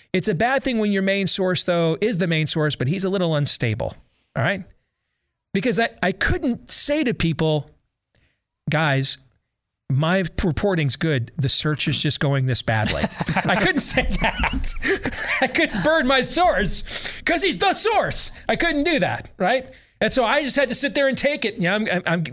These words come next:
you know, I just sat there and took it. I'm making stuff up, you know, and of course they ended up, they didn't hire anybody. They had to promote an interim, an assistant that had only been there for a year that no one knew,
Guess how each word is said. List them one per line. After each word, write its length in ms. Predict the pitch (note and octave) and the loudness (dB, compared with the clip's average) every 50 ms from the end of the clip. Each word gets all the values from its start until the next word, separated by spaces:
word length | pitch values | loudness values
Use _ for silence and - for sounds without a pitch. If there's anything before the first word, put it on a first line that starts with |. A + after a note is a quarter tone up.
| F#3+ - | -4 -2
you 60 | - F#3+ | 0 0
know, 200 | F#3 G#3+ G#3+ - - | 0 0 0 -2 -2
I 80 | D#3+ | -2
just 160 | E3 G3+ - - | 0 0 0 0
sat 160 | A#3+ A3+ E3 | 0 0 0
there 140 | A#3 A3+ A#3 | 0 0 0
and 100 | G#3+ - | 0 0
took 180 | A#3 A3 - A#3+ | -2 -2 0 -2
it. 140 | G#3+ - | -2 0
I'm 140 | F3 E3 E3+ - - - - - | 0 -2 -2 -4 -6 -12 -4 -2
making 320 | D#3+ E3+ A#3+ A#3+ B3 B3+ | 0 0 0 0 0 0
stuff 340 | - - - B3 A#3+ A#3 - | 0 0 2 0 0 2 2
up, 280 | A3+ A3+ A3+ A3+ A3+ G#3 | 0 2 0 0 -2 -4
you 80 | G#3 | -2
know, 240 | G3+ G#3 G#3+ A3+ A3 | 0 0 0 2 2
and 100 | G3 F#3 | 2 0
of 100 | F3+ - | 0 0
course 200 | - G3 F#3+ F3+ | 0 0 0 0
they 120 | - F3+ F3 | 0 0 0
ended 180 | F3+ F3 E3 | 0 0 0
up, 40 | E3+ | 0
they 80 | D#3 C#3+ | 0 0
didn't 160 | E3 F#3 F3 | 0 0 0
hire 220 | F3+ F#3+ E3+ D3+ | 0 0 2 2
anybody. 440 | D#3+ E3+ D#3+ C#3 B2+ A#2+ A#2 C3 D3 | 2 0 0 0 0 0 0 0 -2
They 100 | C#3 B2+ | 0 0
had 100 | C3 B2+ | 0 0
to 100 | C3+ A#2+ - - - - - - | -2 -4 -4 -10 -18 -18 -14 -4
promote 300 | - F3+ E3 E3 D#3+ D#3+ | -2 0 0 2 2 0
an 60 | D3+ - | 0 0
interim, 380 | - F3 F3+ E3 D#3 D3+ C#3 | 0 0 2 2 2 0 0
an 120 | - D3 C#3+ | 0 0 2
assistant 480 | - - - G3+ F3+ - - D#3+ C3 | 2 2 2 0 0 0 -2 -2 0
that 80 | C#3 C3+ | 0 0
had 100 | C#3 E3 | 0 2
only 160 | E3 E3+ E3 | 2 0 0
been 160 | C#3 E3+ E3 D#3 | 0 0 2 2
there 140 | D3+ D3 C#3+ | 2 0 0
for 160 | - - C#3+ | 0 0 -2
a 60 | C3 | 0
year 320 | C3 C#3 F3 F#3 D#3+ C#3+ C#3+ | 0 0 2 2 2 2 0
that 140 | C3 C3 | 0 0
no 140 | D3 D#3+ D#3+ | 0 0 0
one 180 | D#3 C#3+ C#3 C#3+ | 0 0 0 0
knew, 320 | D#3 C#3+ A2+ G#2+ A#2 C3+ | 0 0 0 0 -2 -2